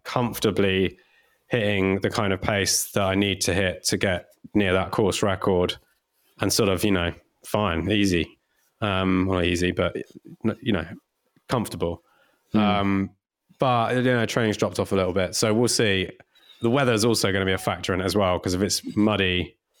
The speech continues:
Speaker 1: um, and sloppy underfoot,
Speaker 2: It's gonna affect the
Speaker 1: then, you
Speaker 2: time,
Speaker 1: know,
Speaker 2: isn't it?
Speaker 1: it's gonna slow, slow, slow things down a bit as well. So we'll see.
Speaker 2: Hmm.
Speaker 1: But, um, I, um,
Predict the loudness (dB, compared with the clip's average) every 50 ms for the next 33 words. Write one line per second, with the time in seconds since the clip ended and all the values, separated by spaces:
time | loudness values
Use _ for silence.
0 | _ _ _ _ -6 -4 -2 0 0 2 2 2 2 0 0 0 -2 0 0 0
1 | 0 2 0 0 0 0 0 0 0 0 -2 -4 -10 -20 _ _ _ _ _ _
2 | _ _ _ -8 -2 0 0 0 0 0 0 0 0 0 0 0 2 2 2 2
3 | 2 2 0 0 -2 -4 -8 -10 -10 -10 -12 -6 -4 -2 0 0 0 0 0 0
4 | 2 0 0 0 0 0 0 0 0 0 -2 -2 -2 0 0 0 0 0 0 0
5 | 0 0 0 0 0 0 0 -2 -2 -2 0 0 0 2 0 0 -2 -4 -10 _
6 | _ _ _ _ _ -20 -20 -20 -20 -20 -20 -20 -20 _ _ _ _ _ _ _
7 | _ _ _ _ 0 2 2 4 2 2 2 2 2 4 4 4 4 2 2 0
8 | 0 0 0 2 2 4 2 2 0 -2 -8 _ _ _ _ _ _ _ _ _
9 | _ -4 -2 0 0 2 4 4 4 4 4 2 2 2 4 4 4 2 0 -2
10 | -8